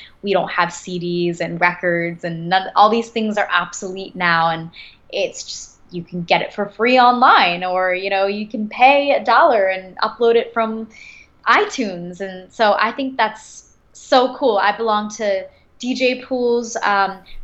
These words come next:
where D Js share all their different remixes and, um, edited versions of songs and clean versions, and it just makes my job so much easier because I can literally D J anywhere and have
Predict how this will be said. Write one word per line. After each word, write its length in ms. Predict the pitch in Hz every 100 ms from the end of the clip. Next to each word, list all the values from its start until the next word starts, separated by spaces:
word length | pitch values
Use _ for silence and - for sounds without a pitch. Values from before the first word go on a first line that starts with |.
| -
where 440 | 208 196 190 185 -
D 160 | 208
Js 300 | 214 208 202
share 560 | - 214 208 202 202 -
all 180 | 190 190
their 140 | 190
different 460 | 190 185 196 - 202
remixes 840 | 247 247 247 - 240 226 220 214 -
and, 380 | 185 180 175 - - -
um, 480 | 190 190 180 170 175 -
edited 480 | 214 214 220 214 208
versions 460 | 202 202 208 196
of 100 | 180
songs 680 | - 285 262 240 226 226 208
and 140 | 190
clean 320 | 185 247 240 233
versions, 460 | 226 226 220 208
and 120 | 196 -
it 220 | 220 214
just 180 | 226 214
makes 340 | 214 208 -
my 180 | 208 196
job 440 | 202 190 180 180 180 _ _ -
so 480 | - - 226 220 226
much 320 | 196 190 -
easier 480 | 214 180 65 - -
because 520 | 202 202 185 - - - _ -
I 120 | 196
can 240 | 196 214
literally 360 | 208 196 196 196
D 220 | 175 196
J 240 | 185 185 -
anywhere 720 | 240 247 254 247 247 254 - - _
and 400 | 208 202 196 190 185
have 540 | - 214 190 185